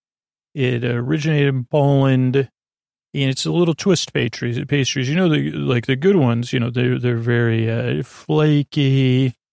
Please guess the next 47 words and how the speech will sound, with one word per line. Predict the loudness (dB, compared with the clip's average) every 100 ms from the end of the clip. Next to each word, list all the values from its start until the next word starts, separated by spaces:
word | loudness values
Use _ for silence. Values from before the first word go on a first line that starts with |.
| _ -4
uh, | -2 -2 -4 -2
twisted | 0 0 0 -4 -2
dough. | 0 2 2 2 0 0 -2 -6 _ _ _ _ _ _
And | -4 0 0
these | 0 2 0 -2
are |
Trader | -4 -2 -2
Joe's | 0 0 0
cinnamon | -2 0 0 0
ones. | 0 -2 -2 -4
Uh, | -6
they're | -2 -2 0
in | 0
the | 0
freezer | -2 0 0 0 -4
case, | -4 -6 -6 -6
so, | -6
so | -4 -4
it's | -4 -4
probably | -6 -2 0 -2
a |
good | -2 -2 -2
sign | -2 0 0 0
is | -2 -2
that | -4 -2
they're, | -4 -2 -2
uh, | -4 -4 -4
they're | -2
made | 0 0 0
by | 0
a | 0
kosher | 0 -2 -2 -2
bakery. | 2 0 -2 -2 0 2 0 -2 -4 _ _
Uh, | -4 -2
th-, | -2
it's | -2 -2 -4
probably | 0 2
a | 2
good | 0
sign | 0 0
that | 0
they're | 0 0
in | 0
the |
freezer | -2 -2 -2 -2 -6
case, | -2 -2 0 -2 -6 -4
uh, | -4 -4 -4 -6